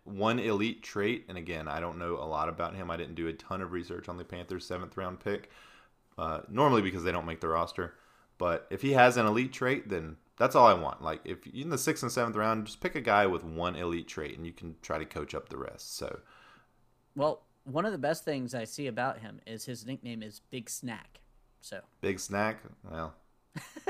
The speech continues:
Speaker 1: I like, I like that.
Speaker 2: <laughs>
Speaker 1: If you come in with a nickname, then you're somebody at least.
Speaker 2: Yep.
Speaker 1: <laughs>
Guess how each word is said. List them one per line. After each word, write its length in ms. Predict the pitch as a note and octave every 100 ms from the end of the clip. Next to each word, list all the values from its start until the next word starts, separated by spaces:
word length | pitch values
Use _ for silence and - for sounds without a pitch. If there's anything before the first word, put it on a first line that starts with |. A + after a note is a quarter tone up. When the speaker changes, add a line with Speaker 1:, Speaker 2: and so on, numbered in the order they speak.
| -
Speaker 1:
I 60 |
like, 360 | - - - -
I 40 |
like 200 | F2 G2
that. 320 | G#2 G#2 C#2 - - -
Speaker 2:
<laughs> 140 | A4 - - - -
Speaker 1:
If 180 | - -
you 100 | A2
come 280 | - D#3
in 160 | D#3+ D3+
with 160 | D3 C#3+
a 60 |
nickname, 540 | B2 C#3 A#2 C#3 C#3 A2+
then 140 | F2+
you're 120 | E2+
somebody 640 | - A2+ A2 G2 E2+ D#2+ C#2+
at 120 | A1
least. 360 | - - - -
Speaker 2:
Yep. 260 | D3 D#3 F3 - - - _ -
Speaker 1:
<laughs> 380 | A#2+ - D#3 C3+